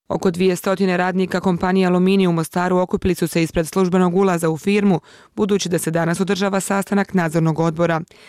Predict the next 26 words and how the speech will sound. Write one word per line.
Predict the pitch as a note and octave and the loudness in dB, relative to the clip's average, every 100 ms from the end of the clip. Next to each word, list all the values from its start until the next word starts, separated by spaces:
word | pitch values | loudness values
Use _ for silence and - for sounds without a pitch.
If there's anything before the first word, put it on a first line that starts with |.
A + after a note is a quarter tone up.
| - - | -20 -10
Radnici | F3+ E3 F3 F3 | -4 -2 -2 -2
su | - | -4
poručili | E3+ F#3 F#3+ F#3+ F#3+ | 0 2 2 2 0
da | F#3 | 2
im | F#3+ | 2
nije | G3 G3+ F#3+ | 2 2 2
jasna | G3 G3+ G#3+ | 2 0 0
najavljena | G3 G3 G3 F#3+ F#3 | 2 2 2 2 0
sistematizacija | G3 - F#3+ F3 F3+ F#3 F#3+ - F#3 | -2 0 0 0 0 0 0 0 2
radnih | E3+ E3+ D#3+ | 2 0 0
mjesta | F3+ G3+ G#3 - F3 E3 - - _ | 2 2 0 -2 -4 -4 -14 -20 _
na | A3 G#3+ | -2 0
osnovu | G3+ G3 F3 | 0 0 0
kojih | F#3 F3+ E3+ | 2 0 0
će | E3+ | 0
neko | D#3+ D#3 F#3+ G3 | 0 0 0 0
ostati, | G3+ - G3+ G3+ - _ | 0 -4 -2 -2 -4 _
a | - | 0
neko | F#3+ G3+ - | 2 2 0
biti | G3+ F#3+ G#3 | -2 -2 -2
proglašen | G3 G3 G3 - G3 | 0 0 0 0 -2
tehnološkim | - F#3+ F3 D#3+ - E3+ D#3+ | 0 0 2 0 -2 -4 0
viškom | G3 G3+ - F#3+ - - | 0 0 -2 -4 -4 -4
i | F3+ | 0
dobiti | D#3+ D#3 F3 E3 | 0 -2 0 -2
otkaz. | D3+ - D#3 D3 - | -2 -6 -4 -4 -8